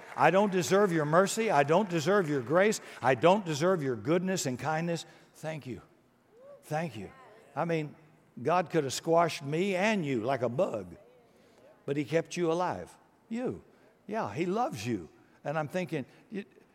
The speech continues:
I don't, I, I got a lot of flaws. Ingratitude ain't one of 'em. I am a very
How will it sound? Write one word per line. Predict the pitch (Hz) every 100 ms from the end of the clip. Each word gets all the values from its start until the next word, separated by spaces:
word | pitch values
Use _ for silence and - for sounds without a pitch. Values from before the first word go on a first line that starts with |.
| _ - - -
I | 202
don't, | 269 240 208 - - - - - - - -
I, | 190 -
I | 180
got | 202 175
a |
lot | 147 170
of | 135
flaws. | 170 165 165 185 - - -
Ingratitude | 170 208 190 196 156 123 139 127
ain't | 131
one | 120 123
of | 117 82
'em. | - _ _ _ _ - -
I | 127 143
am | 127 107
a | 95
very | 90 104 185 190 180 170